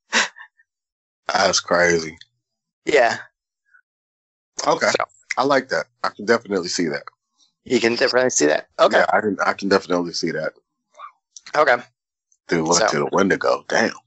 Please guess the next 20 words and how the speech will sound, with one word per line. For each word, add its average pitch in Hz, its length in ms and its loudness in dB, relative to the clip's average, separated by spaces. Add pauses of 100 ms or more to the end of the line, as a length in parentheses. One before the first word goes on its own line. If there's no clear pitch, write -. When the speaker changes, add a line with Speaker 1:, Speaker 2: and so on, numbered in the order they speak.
(220)
Speaker 2:
<laughs> - 1800 0 (760)
Speaker 1:
Yeah, - 280 2
already. 92 420 2 (960)
Speaker 2:
Uh, 165 120 2 (520)
yeah. 147 360 0 (1040)
So, 98 280 0 (840)
it, 294 240 2
it, - 320 -2 (180)
that 139 200 4
was 113 160 2
too 156 160 2
far? 160 340 0 (300)
<laughs> - 0 -
Speaker 1:
Nah, - 580 0 (180)
nah, 87 260 0
you 85 120 0
straight. - 340 2 (360)
Speaker 2:
<laughs> - 420 -8
I'm 120 140 0
straight. - 320 2